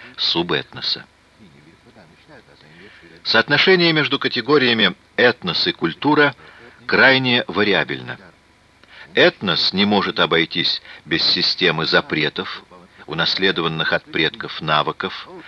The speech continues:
представления о справедливости, хотя бы только для соплеменников, и родовых святынь. Но когда это всё создано,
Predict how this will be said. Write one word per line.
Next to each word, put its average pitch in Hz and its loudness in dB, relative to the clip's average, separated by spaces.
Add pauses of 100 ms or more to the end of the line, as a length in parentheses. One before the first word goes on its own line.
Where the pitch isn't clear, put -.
(160)
представления 90 0
о 73 -2
справедливости, 73 -4 (420)
хотя 78 -4
бы 80 -6
только 82 -2
для 73 -6
соплеменников, 76 -4 (460)
и 107 0
родовых 95 2
святынь. 104 -6 (720)
Но 170 0
когда 107 4
это 101 -2
всё 95 0
создано, 131 0